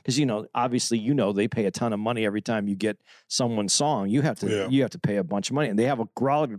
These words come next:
Speaker 1: lot of great songs on, in it.
Speaker 2: Listen, man, my whole thing is this, and, and I hear you with the, if you're not a Lakers fan or you're not a basketball f-, fan, like, this plays to a specific demographic.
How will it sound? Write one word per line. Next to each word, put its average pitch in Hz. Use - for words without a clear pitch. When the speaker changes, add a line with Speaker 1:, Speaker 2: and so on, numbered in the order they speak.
Speaker 1:
lot 175
of 135
great 127
songs 175
on, 107
in 202
it. 185
Speaker 2:
Listen, 139
man, 160
my 247
whole 160
thing 127
is 117
this, -
and, 131
and 170
I 208
hear 208
you 151
with 127
the, 117
if 104
you're 101
not 135
a -
Lakers 139
fan 131
or 117
you're 110
not 131
a 113
basketball 123
f-, 117
fan, 117
like, 110
this 143
plays 135
to 127
a 110
specific -
demographic. 113